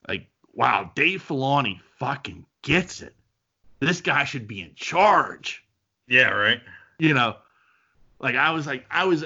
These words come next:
Speaker 1: absolutely shocked and surprised, like, the, like, to hear him talk. I highly recommend just for that. Just, like, the first episode's really good. I enjoyed it. Like,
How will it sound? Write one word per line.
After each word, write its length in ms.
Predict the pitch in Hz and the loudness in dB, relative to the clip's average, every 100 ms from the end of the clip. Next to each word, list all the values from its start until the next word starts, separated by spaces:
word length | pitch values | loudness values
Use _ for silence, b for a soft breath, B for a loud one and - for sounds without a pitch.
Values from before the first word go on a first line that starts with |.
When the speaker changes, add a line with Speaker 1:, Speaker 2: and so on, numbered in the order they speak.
| - | -4
Speaker 1:
absolutely 540 | 165 175 156 175 160 | -2 -2 -2 -2 -2
shocked 380 | 147 160 131 131 | -2 -2 -2 -2
and 120 | 139 | -6
surprised, 500 | 131 110 127 120 120 | -8 -4 0 0 0
like, 200 | 117 107 | -4 -6
the, 240 | 113 101 - | -6 -8 -8
like, 220 | 120 107 - _ _ _ _ | -6 -6 -10 _ _ _ _
to 100 | 139 | -6
hear 300 | 123 165 160 | 0 4 6
him 80 | 139 | 4
talk. 300 | 139 131 127 B B | 4 2 2 B B
I 120 | 135 | 0
highly 340 | 120 220 214 | 4 4 4
recommend 280 | 196 180 139 B B 135 | 2 0 -6 B B -6
just 320 | 131 226 220 | -2 -2 -2
for 160 | - 180 | -8 -6
that. 440 | 143 143 98 - | -4 -2 -2 -4
Just, 220 | 120 160 151 | -6 -6 -4
like, 220 | 147 127 _ _ _ _ - | -6 -6 _ _ _ _ -8
the 100 | 151 | -4
first 360 | 254 277 - | 0 0 0
episode's 400 | 233 208 190 156 | -2 0 0 0
really 300 | 139 151 151 | 0 2 2
good. 420 | 135 135 131 131 - | 2 2 2 0 -2
I 140 | 127 | -2
enjoyed 420 | 123 120 135 131 | -2 0 2 4
it. 200 | 131 123 - | 4 0 -2
Like, 220 | 127 | -4